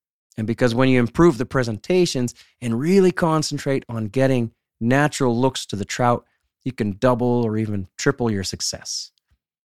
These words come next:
So that's where these critical concepts come in, because great nymphing presentations come from attention to the details. After the cast, what happens to the fly?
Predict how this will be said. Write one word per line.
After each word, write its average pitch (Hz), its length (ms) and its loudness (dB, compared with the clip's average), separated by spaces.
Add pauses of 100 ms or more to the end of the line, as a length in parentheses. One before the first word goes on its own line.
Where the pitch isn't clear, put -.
(380)
So 110 200 -2
that's 120 380 0
where 120 200 4
these 104 220 -4
critical 139 360 0
concepts 113 600 -4
come 92 220 -8
in, 87 140 -14 (600)
because 123 280 -2
great 131 420 0
nymphing 135 380 0
presentations 120 800 0
come 117 200 -4
from 113 240 -4
attention 117 520 -2
to 104 100 -10
the 98 100 -6
details. 98 580 -6 (460)
After 117 220 -2
the 104 100 -6
cast, 143 540 2 (240)
what 123 160 2
happens 101 380 -2
to 113 100 -4
the 101 80 -8
fly? 131 460 -4